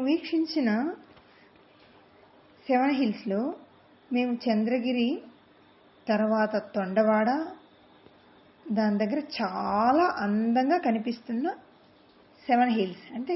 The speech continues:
ఏడు కొండలను చూసి చాలా ఆశ్చర్యపోయాం. మా మనసుకి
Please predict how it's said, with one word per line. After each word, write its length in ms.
ఏడు 280
కొండలను 540
చూసి 440
చాలా 720
ఆశ్చర్యపోయాం. 760
మా 200
మనసుకి 640